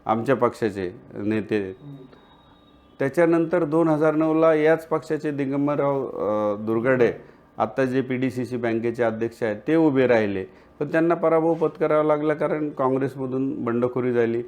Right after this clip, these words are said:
Speaker 1: हे मी काही टीका म्हणून कोणावर करत नाही, हा एक इतिहासाचा भाग आहे म्हणून सांगावं लागतंय की ते पराभूत झाले आणि शिवसेनेचा उदय झाला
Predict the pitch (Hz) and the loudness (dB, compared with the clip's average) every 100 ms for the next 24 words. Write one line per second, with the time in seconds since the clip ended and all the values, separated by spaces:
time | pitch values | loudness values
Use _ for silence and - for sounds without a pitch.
0 | - - - 160 170 170 175 170 - 143 | -12 -16 -2 2 4 4 2 2 0 4
1 | 190 180 180 175 170 160 156 143 127 120 | 4 6 4 4 4 4 2 0 0 0
2 | 117 123 139 160 180 165 170 185 180 170 | 0 -2 0 0 0 -2 -2 2 2 0
3 | 160 156 151 147 147 151 170 160 143 127 | -2 2 2 2 0 0 0 0 0 2
4 | 113 110 95 - 87 - - - _ - | 2 2 -2 -8 -12 -14 -20 -20 _ -2
5 | 165 165 - 113 - 156 156 151 - 143 | 0 0 -2 -6 -2 2 4 2 2 2
6 | 143 143 127 120 120 127 135 135 151 143 | 4 2 2 2 2 0 0 -2 -2 -2
7 | 143 139 139 127 120 123 117 104 92 | -4 -2 -2 -2 -2 -2 0 0 -2